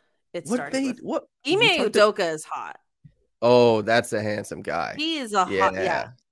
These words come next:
Speaker 1: yeah.
Speaker 2: Erik Spoelstra is also handsome.
Speaker 1: He doesn't do it for me, but I
Speaker 2: He's,
Speaker 1: respect, I
Speaker 2: he's so
Speaker 1: respect it.
Speaker 2: fit. He's
Speaker 1: He
Speaker 2: the
Speaker 1: is
Speaker 2: only
Speaker 1: fit, but he's also too, he's a bit too stiff.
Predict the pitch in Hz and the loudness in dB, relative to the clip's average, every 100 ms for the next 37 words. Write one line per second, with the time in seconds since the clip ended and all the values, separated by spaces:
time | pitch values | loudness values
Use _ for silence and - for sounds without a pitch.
0 | _ 180 202 202 - 120 143 104 85 92 | _ 0 2 2 0 0 0 -2 -6 -6
1 | 98 - - 58 - - - - _ _ | -8 -8 -10 -12 -12 -14 -16 -20 _ _
2 | 208 240 247 247 220 196 - 180 170 240 | -10 -6 -4 -6 -6 -6 -6 -12 -10 -10
3 | 208 175 156 165 - 156 156 - - - | -6 -6 -6 -8 -8 -6 -6 -8 -18 -12
4 | 160 175 - 202 151 - 147 233 220 - | -6 -6 -4 -6 -8 -12 -4 -2 -2 -6
5 | - _ _ - 175 170 220 233 302 208 | -20 _ _ -6 -4 0 0 2 4 4
6 | 180 233 277 277 302 302 415 330 294 269 | 2 0 0 4 2 2 -2 0 -2 -2
7 | 254 262 254 - 247 - 202 143 - - | -4 -2 -2 -4 -6 -2 -2 -4 -8 -20